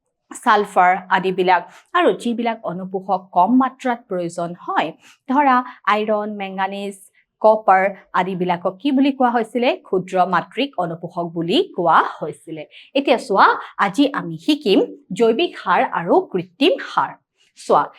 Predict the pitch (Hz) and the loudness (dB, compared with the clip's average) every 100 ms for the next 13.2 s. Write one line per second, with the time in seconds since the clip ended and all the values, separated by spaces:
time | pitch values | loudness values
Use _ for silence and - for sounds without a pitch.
0 | - 330 427 440 220 - - 359 359 349 | -8 2 2 2 -2 0 -2 2 4 4
1 | 202 196 208 214 233 - 185 190 185 254 | 2 2 4 4 2 -2 -4 -4 2 4
2 | 359 - 180 - 165 - - - - - | 4 2 -6 -8 -16 -18 -20 -6 -2 4
3 | 302 302 - - _ _ _ _ - 269 | 4 4 0 -4 _ _ _ _ -8 0
4 | 339 339 226 - 277 294 277 202 196 196 | 0 0 -6 -4 2 2 2 2 2 2
5 | 208 202 190 196 175 180 175 - 185 233 | -4 -6 -8 -8 -8 -4 -4 -4 -4 -4
6 | 214 - 175 - 165 170 - 220 - 185 | -6 -4 -4 -6 -10 -8 -4 -4 0 0
7 | 285 - _ - - _ - 190 - 294 | 0 -4 _ -20 -20 _ 0 0 2 4
8 | 202 226 - - _ - 226 320 330 370 | 6 6 4 -4 _ 2 4 6 4 4
9 | 302 196 175 - 247 - 180 190 185 208 | 0 -2 -6 -8 -6 -2 0 0 0 2
10 | 233 269 269 190 190 185 190 202 196 175 | 4 4 2 -2 0 2 0 -2 -4 -2
11 | 180 170 190 180 165 175 240 480 _ _ | 0 0 0 -8 -6 -2 0 0 _ _
12 | _ - 226 262 277 262 - 233 - 190 | _ -2 2 2 2 0 0 0 0 -6
13 | 190 | -2